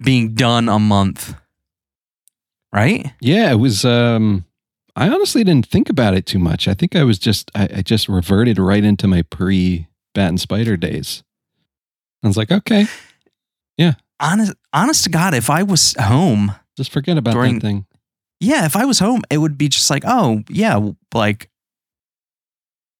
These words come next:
Speaker 1: course I don't do a podcast. I haven't never done a podcast. Like, this is
Speaker 2: <laughs>
Speaker 1: th-,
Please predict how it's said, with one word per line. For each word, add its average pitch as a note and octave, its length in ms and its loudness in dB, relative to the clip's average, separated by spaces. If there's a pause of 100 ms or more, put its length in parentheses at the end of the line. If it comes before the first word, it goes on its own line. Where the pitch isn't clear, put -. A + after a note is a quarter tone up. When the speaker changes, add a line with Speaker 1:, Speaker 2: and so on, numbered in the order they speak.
(140)
Speaker 1:
course - 480 0
I A#2 100 0
don't G#2+ 240 0
do A2 160 2
a G2 60 -2
podcast. G2 580 -2
I A2+ 80 2
haven't C#3+ 220 0
never D#3+ 320 0
done D#3 220 -2
a G#2 40 -2
podcast. G2+ 580 0
Like, G#2 140 0
this C3 200 0
is E3+ 140 0
Speaker 2:
<laughs> G2 320 -10
Speaker 1:
th-, G2 120 -10